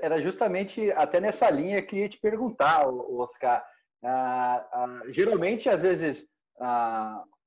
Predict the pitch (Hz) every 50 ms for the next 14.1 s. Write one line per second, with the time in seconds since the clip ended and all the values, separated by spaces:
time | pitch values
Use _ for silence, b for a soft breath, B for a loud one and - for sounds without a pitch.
0 | _ _ _ _ _ _ _ _ _ _ _ _ - 240 - - - - 143 139
1 | 117 - - 160 175 175 143 127 127 123 123 - 131 135 127 123 113 113 131 139
2 | 123 120 117 123 120 123 127 135 131 131 131 - - 127 131 - 175 185 208 196
3 | - 185 170 151 147 151 156 170 170 165 - 170 180 190 180 165 247 - _ _
4 | _ _ _ _ _ - 277 277 277 262 - _ 262 269 262 - 240 _ _ _
5 | _ _ _ _ 123 117 110 104 110 - - - 143 147 147 - 160 151 123 127
6 | 170 180 - - - 147 - 147 120 - - 117 127 147 143 - - 120 - -
7 | 127 - - 127 120 - _ 143 139 - - - 156 170 175 170 156 135 123 113
8 | 110 - _ _ _ _ _ _ _ - 123 123 - - 135 135 117 - - _
9 | _ _ _ _ _ - - 120 120 123 - - - 147 143 185 226 254 277 277
10 | 277 254 233 196 - - - _ _ _ - 147 156 170 - 185 180 - 202 190
11 | - - - 175 180 175 - - 143 151 170 165 147 139 139 - - 151 147 139
12 | 123 117 131 147 165 160 135 - - _ _ _ _ _ _ - 127 135 - -
13 | 143 131 123 120 113 113 107 117 117 - 139 123 113 135 147 156 - - - 110
14 | -